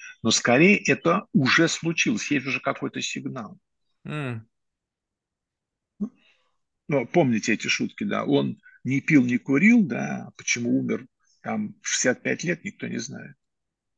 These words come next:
Speaker 1: А этот пьёт и курит, так сказать, э, прожил, да? А вот эти ребята, там, щас многим известным, э, музыкантам,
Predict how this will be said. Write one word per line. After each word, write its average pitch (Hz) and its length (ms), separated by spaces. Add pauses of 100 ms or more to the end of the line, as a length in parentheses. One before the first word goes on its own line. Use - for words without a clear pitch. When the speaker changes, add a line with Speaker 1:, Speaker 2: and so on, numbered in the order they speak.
(140)
Speaker 1:
А 120 80
этот 117 300
пьёт 123 300
и 120 60
курит, 196 400
так - 160
сказать, - 300
э, 104 220
прожил, 110 520 (640)
да? 107 380
А 123 80
вот 120 180
эти 117 220
ребята, 110 800
там, 120 360
щас - 320 (380)
многим 110 460
известным, 104 540 (380)
э, - 40 (500)
музыкантам, 117 760